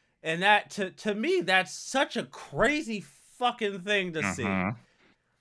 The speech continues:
Speaker 1: You got Sony over here knocking them bitches out the park, and Microsoft can barely get a game out the fucking gate, or games are just getting canceled,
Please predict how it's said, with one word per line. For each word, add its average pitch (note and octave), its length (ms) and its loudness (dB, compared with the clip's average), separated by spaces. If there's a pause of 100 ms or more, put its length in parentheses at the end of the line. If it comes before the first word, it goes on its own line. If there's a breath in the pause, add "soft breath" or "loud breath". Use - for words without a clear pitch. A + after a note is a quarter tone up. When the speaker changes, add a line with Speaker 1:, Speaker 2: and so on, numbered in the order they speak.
(160)
Speaker 1:
You B3 100 -10
got G3 280 4
Sony G#3 580 0
over C#3 260 -2
here A#2 600 -6 (440)
knocking F3+ 640 -2
them F#3+ 240 -6
bitches F#3+ 360 -2
out E3+ 320 2
the C3 140 -8
park, C3+ 520 0 (1160)
and E3 180 -2
Microsoft F#3+ 840 0
can C3+ 420 -10
barely E3+ 440 0
get D#3 200 -4
a D3 60 -6
game D3 400 -2
out C3+ 300 -4
the A#2 140 -10
fucking C3 560 -8
gate, A#2 400 -8 (460)
or C#3 320 -2
games C#3 360 -6
are C#3+ 80 -6
just C3 220 -10
getting B2+ 300 -6
canceled, C#3 840 -6